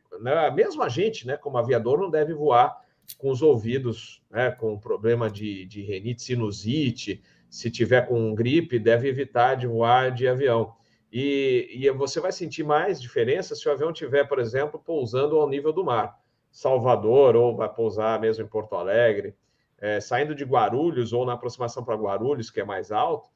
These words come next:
né, são dois mil e seiscentos pés, aproxima-, dois mil quatrocentos e cinquenta pés. É, Congonhas é dois mil e seiscentos.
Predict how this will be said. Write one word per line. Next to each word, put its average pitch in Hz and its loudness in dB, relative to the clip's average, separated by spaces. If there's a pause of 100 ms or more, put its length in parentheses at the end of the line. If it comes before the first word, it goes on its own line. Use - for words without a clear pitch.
(320)
né, 113 -2
são 113 -6
dois 104 -2
mil 113 -6
e 113 -6
seiscentos 107 -8
pés, 113 -2 (180)
aproxima-, - -16
dois 110 0
mil 143 -2
quatrocentos 135 -4
e - -20
cinquenta 120 -4
pés. 98 -6 (400)
É, 107 2
Congonhas 110 -2
é 104 -2
dois 101 -4
mil 107 -8
e - -10
seiscentos. 101 -12